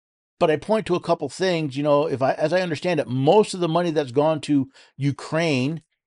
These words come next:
um, has come from the United States. Yes, there's been support from other nations, but the v-, vast majority has come from the United States. Um, there's been no accounting for that money. There's no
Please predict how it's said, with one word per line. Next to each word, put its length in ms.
um, 380
has 160
come 200
from 260
the 60
United 320
States. 480
Yes, 260
there's 140
been 160
support 420
from 140
other 160
nations, 360
but 120
the 80
v-, 160
vast 420
majority 240
has 140
come 160
from 100
the 80
United 220
States. 340
Um, 260
there's 160
been 240
no 160
accounting 720
for 160
that 220
money. 280
There's 200
no 280